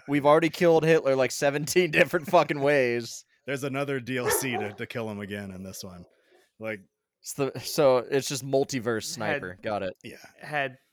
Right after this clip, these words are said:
Speaker 3: three fucking zombie apocalypse.
Speaker 2: Yeah, there's nothing new. But if you like the games, you know, you'll, you'll like it.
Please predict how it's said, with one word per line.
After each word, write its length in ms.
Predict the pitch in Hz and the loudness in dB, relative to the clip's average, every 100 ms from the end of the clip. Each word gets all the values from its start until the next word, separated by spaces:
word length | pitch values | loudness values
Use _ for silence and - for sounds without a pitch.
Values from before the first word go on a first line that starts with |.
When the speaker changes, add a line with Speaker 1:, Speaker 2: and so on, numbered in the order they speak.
| _ | _
Speaker 3:
three 380 | 151 151 156 160 | -12 -10 -10 -10
fucking 360 | - 151 151 | -10 -8 -10
zombie 360 | 143 143 147 147 | -8 -8 -8 -8
apocalypse. 840 | 135 - 156 143 120 123 - - _ _ _ _ _ _ _ _ _ _ _ _ _ _ _ _ | -8 -8 -10 -8 -10 -10 -12 -20 _ _ _ _ _ _ _ _ _ _ _ _ _ _ _ _
Speaker 2:
Yeah, 260 | - - - - | -20 -20 -18 -8
there's 220 | 151 113 | -6 -6
nothing 340 | 123 - 104 | -12 -10 -12
new. 280 | 104 104 95 - _ _ _ | -8 -10 -10 -16 _ _ _
But 100 | 113 | -8
if 140 | 107 | -6
you 100 | 117 | -6
like 260 | 104 117 123 | -4 -4 -6
the 80 | 104 | -10
games, 640 | 117 170 107 95 95 - _ _ _ _ _ _ _ _ | -4 -4 -4 -8 -16 -18 _ _ _ _ _ _ _ _
you 80 | 110 | -16
know, 160 | 95 | -14
you'll, 200 | 95 101 104 | -12 -12 -10
you'll 140 | 110 | -8
like 220 | 104 104 | -6 -8
it. 100 | 101 | -10